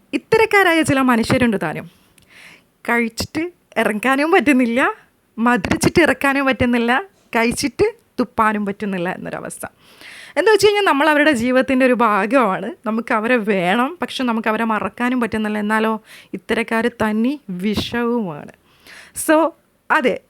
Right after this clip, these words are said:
ആ ഒരു ടോപ്പിക്കിലോട്ടാണ് ഞാൻ സംസാരിച്ചു പോകുന്നത്. അതെ, ടോക്സിക് ആയിട്ടുള്ള ബന്ധത്തിനെ കുറിച്ചാണ് ഞാൻ ഇന്ന് സംസാരിക്കാൻ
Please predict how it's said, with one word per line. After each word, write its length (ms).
ആ 200
ഒരു 200
ടോപ്പിക്കിലോട്ടാണ് 720
ഞാൻ 160
സംസാരിച്ചു 500
പോകുന്നത്. 340
അതെ, 200
ടോക്സിക് 640
ആയിട്ടുള്ള 300
ബന്ധത്തിനെ 640
കുറിച്ചാണ് 520
ഞാൻ 240
ഇന്ന് 220
സംസാരിക്കാൻ 680